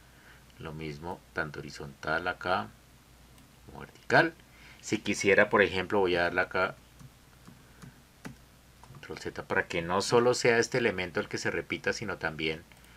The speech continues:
por ejemplo, lo que es el título de la película, ¿no?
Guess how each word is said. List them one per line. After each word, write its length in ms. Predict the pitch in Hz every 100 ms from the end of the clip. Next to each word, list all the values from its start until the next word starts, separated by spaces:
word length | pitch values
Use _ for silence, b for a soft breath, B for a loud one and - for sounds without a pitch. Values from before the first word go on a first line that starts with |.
| B -
por 100 | 85
ejemplo, 540 | 78 - 78 80 104 - - - - -
lo 200 | 82 80
que 180 | - 71
es 100 | -
el 140 | 78
título 380 | 73 85 87 85
de 80 | 82
la 140 | 73
película, 460 | - 71 73 - -
¿no? 120 | -